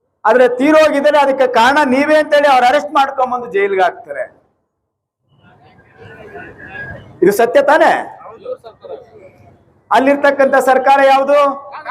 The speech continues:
ಯಾವ ರಾಜ್ಯ? ಇದೆಲ್ಲರ ಕಣ್ಣು ಮುಂದೆ ಇದೆ.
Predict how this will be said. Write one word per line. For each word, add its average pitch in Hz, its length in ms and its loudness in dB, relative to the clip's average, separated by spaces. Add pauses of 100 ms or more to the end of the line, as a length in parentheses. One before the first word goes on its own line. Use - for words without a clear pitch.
(1080)
ಯಾವ 240 220 4
ರಾಜ್ಯ? 269 380 2 (2000)
ಇದೆಲ್ಲರ 175 420 2
ಕಣ್ಣು 247 280 0
ಮುಂದೆ 247 220 0
ಇದೆ. 226 520 0